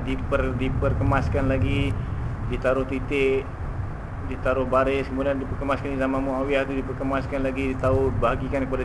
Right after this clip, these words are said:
tiga puluh juz, bahagikan kepada Ain, bagi-bagi, lepas tu macam sampai sekarang ada Quran color tajwid pun ada.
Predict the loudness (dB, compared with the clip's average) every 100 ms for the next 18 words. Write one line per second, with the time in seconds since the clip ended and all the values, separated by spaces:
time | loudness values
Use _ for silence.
0 | -2 -2 0 0 -2 0 -2 -2 -2 -2
1 | -2 -2 -2 0 0 0 0 0 0 -2
2 | -2 -2 -2 -4 -4 -2 -2 -2 -4 -4
3 | -6 -4 -4 -2 -2 0 0 -2 -2 -6
4 | -8 -6 -2 -2 -2 -2 0 0 0 0
5 | 0 -2 -2 -4